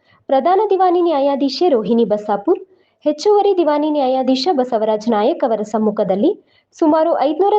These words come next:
ತೊಂಬತ್ತು ಪ್ರಕರಣಗಳು ರಾಜಿಗೊಂಡು ಸುಮಾರು ಒಂದು ಕೋಟಿ ತೊಂಬತ್ತೈದು ಲಕ್ಷ ಮೊತ್ತ ಅದಾಲತ್ನಲ್ಲಿ ಸೆಟಲ್‌ಮೆಂಟ್‌ಗೊಂಡಿತು. ಸುಮಾರು ಒಂದೂವರೆ ವರ್ಷಗಳಿಂದ ಬೇರೆಯಾಗಿ ವಿಚ್ಛೇದನಕ್ಕೆ ಅರ್ಜಿ ಹಾಕಿದ್ದ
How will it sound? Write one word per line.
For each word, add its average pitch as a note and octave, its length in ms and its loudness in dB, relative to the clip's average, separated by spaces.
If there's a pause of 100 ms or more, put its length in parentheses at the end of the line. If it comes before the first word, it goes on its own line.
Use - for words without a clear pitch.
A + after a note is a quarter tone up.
ತೊಂಬತ್ತು D4 340 0
ಪ್ರಕರಣಗಳು A#3 680 0
ರಾಜಿಗೊಂಡು G#3+ 720 -2 (260)
ಸುಮಾರು D#4 440 0
ಒಂದು D#4+ 340 2
ಕೋಟಿ F4+ 280 0
ತೊಂಬತ್ತೈದು B3+ 580 0
ಲಕ್ಷ A3+ 300 -4
ಮೊತ್ತ G#3+ 260 0 (180)
ಅದಾಲತ್ನಲ್ಲಿ A3 640 0
ಸೆಟಲ್‌ಮೆಂಟ್‌ಗೊಂಡಿತು. A3 1040 -2 (800)
ಸುಮಾರು E4+ 340 2
ಒಂದೂವರೆ G4+ 460 0
ವರ್ಷಗಳಿಂದ C#4+ 680 0
ಬೇರೆಯಾಗಿ A3+ 600 0
ವಿಚ್ಛೇದನಕ್ಕೆ A3+ 680 -2
ಅರ್ಜಿ B3+ 400 -2
ಹಾಕಿದ್ದ A3 400 -4